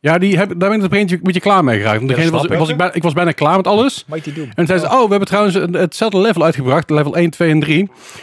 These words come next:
Speaker 2: Maar
Speaker 1: dan extreem moeilijk." En ik denk, "Ja, kom op jongens. Zo kan ik het ook, hè?"
Speaker 2: Ik, ik vond het juist wel leuk dat je er op een gegeven moment zo overpowered was dat je er lekker doorheen kon vlammen. Dat vind ik heerlijk.
Speaker 1: Ja, maar dat gaat nou niet meer. Ja, dat gaat wel, maar niet meer bij het hoogste difficulty. Want dan ben je dus gewoon
Speaker 2: Ik
Speaker 1: heel
Speaker 2: denk
Speaker 1: snel
Speaker 2: niet echt
Speaker 1: dood.
Speaker 2: dat ik ooit op de hoogste difficulty,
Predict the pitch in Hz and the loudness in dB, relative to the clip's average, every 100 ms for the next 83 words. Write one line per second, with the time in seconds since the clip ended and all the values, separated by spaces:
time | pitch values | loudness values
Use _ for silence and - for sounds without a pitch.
0 | - 95 156 185 - - - - - 143 | -12 -2 -2 0 -4 -6 -6 -10 -4 -2
1 | 185 180 175 139 98 98 87 95 - - | 2 2 2 2 -2 -6 -6 -6 -8 -6
2 | 117 92 90 92 - - - - - 120 | -6 -4 -6 -8 -10 -10 -12 -6 -2 -2
3 | 113 95 117 196 185 - - 113 110 120 | -2 -4 0 0 -2 -6 -16 -14 -10 -4
4 | 127 120 120 120 113 117 113 110 113 117 | -2 0 -2 0 -2 0 2 2 0 -4
5 | 110 104 127 120 110 117 117 110 107 117 | -6 -2 -2 -2 -2 -2 0 -2 -2 -2
6 | 110 117 104 123 131 107 113 98 95 98 | 0 -4 -4 -6 -6 -6 -6 -6 -6 -8
7 | 92 98 127 98 - 170 175 143 117 156 | -6 -4 -4 -6 -4 -2 0 0 0 0
8 | 151 110 113 110 120 107 131 117 127 117 | 0 0 0 0 0 0 2 2 0 0
9 | 120 131 120 113 101 117 - 127 - 107 | 0 -2 0 0 0 -4 -4 -6 -4 -4
10 | 107 104 110 110 107 95 95 107 107 98 | -2 -2 -2 -2 -2 -6 -4 -2 -2 -2
11 | 101 92 104 95 92 92 110 104 113 110 | -4 -2 -2 -2 -2 -2 -2 -2 -4 -4
12 | 104 104 107 101 101 - 101 | -6 -6 -6 -6 -8 -8 -12